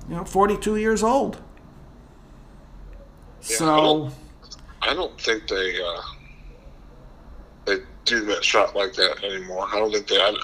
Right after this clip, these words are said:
Speaker 2: I don't, I, I don't see any kids with that spot on their arm anymore.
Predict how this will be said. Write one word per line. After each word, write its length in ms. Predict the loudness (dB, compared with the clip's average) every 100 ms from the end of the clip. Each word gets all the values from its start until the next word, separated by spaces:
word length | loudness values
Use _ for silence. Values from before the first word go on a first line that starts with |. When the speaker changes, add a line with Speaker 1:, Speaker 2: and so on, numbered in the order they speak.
| 2
Speaker 2:
I 40 |
don't, 180 | 0 -2 -10 0
I, 60 | 2
I 20 | 4 6 6
don't 180 | 4
see 100 | 2 2
any 100 | 2
kids 320 | 2 2 2
with 140 | -4 -4
that 160 | -2
spot 300 | 0 2 2
on 140 | 0 -2
their 80 | -2
arm 280 | 0 0 -2
anymore. 420 | -4 -4 -4 -4